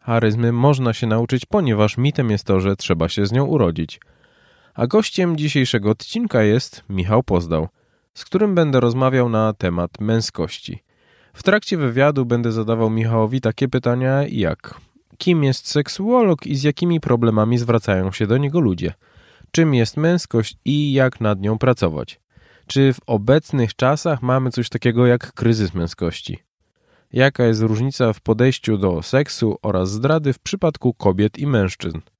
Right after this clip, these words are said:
Jaki powinien być mężczyzna, żeby podobał się kobiecie? Oraz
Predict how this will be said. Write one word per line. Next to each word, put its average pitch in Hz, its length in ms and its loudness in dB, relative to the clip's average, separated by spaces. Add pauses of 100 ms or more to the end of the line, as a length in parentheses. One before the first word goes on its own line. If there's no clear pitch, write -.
(480)
Jaki 131 380 0
powinien 113 420 0
być 139 160 -2
mężczyzna, 165 600 0
żeby 175 300 0 (120)
podobał 98 400 2
się 107 140 -2
kobiecie? 143 500 -2 (500)
Oraz 147 420 0